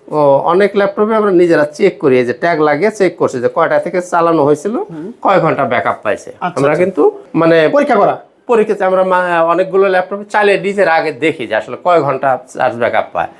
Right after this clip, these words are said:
Speaker 2: আচ্ছা।
Speaker 1: নাহলে আমরা অফিসিয়াল গ্যারান্টি তিন, তিন ঘন্টা কিভাবে দিচ্ছি?
Speaker 2: আচ্ছা, আচ্ছা।
Speaker 1: তিন ঘন্টা তো আমি অফিসিয়াল গ্যারান্টি দিচ্ছি, এগুলো আপনি চার থেকে পাঁচ ঘন্টা চার্জ ব্যাকআপ অনায়াসেই পাবেন ইনশাল্লাহ। এবং সব ধরনের কাজও এই ল্যাপটপ দিয়ে করা সম্ভব। এই ল্যাপটপ নিতে পারেন মাত্র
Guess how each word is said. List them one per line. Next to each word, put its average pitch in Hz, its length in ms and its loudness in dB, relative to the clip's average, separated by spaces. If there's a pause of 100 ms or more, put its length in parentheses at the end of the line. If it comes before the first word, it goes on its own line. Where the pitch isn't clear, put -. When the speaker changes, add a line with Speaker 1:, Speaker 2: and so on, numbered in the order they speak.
(120)
Speaker 2:
আচ্ছা। 151 260 -6
Speaker 1:
নাহলে 160 200 2
আমরা 175 280 2
অফিসিয়াল 180 480 -2
গ্যারান্টি 156 380 -2
তিন, 165 320 -6
তিন 160 160 -2
ঘন্টা 131 200 0
কিভাবে 131 360 0
দিচ্ছি? 95 340 -12 (220)
Speaker 2:
আচ্ছা, - 140 -4
আচ্ছা। 135 220 -4
Speaker 1:
তিন 180 260 4
ঘন্টা 180 280 2
তো 220 60 0
আমি 220 140 4
অফিসিয়াল 208 460 0
গ্যারান্টি 143 340 0
দিচ্ছি, 104 280 -12
এগুলো 151 220 0
আপনি 175 200 0
চার 180 240 0 (100)
থেকে 143 160 -6
পাঁচ 147 200 -2
ঘন্টা 123 280 -2
চার্জ 117 260 -2
ব্যাকআপ 151 280 -2 (220)
অনায়াসেই 127 400 0
পাবেন 110 300 0
ইনশাল্লাহ। 92 440 -4 (480)
এবং 151 140 0
সব 202 300 -2
ধরনের 185 180 2
কাজও 170 360 0 (200)
এই 156 120 0
ল্যাপটপ 131 260 -2
দিয়ে 151 160 -6
করা 143 240 0
সম্ভব। 147 460 0 (540)
এই 190 180 4
ল্যাপটপ 208 320 0
নিতে 208 220 -2
পারেন 208 220 -2
মাত্র 220 240 -14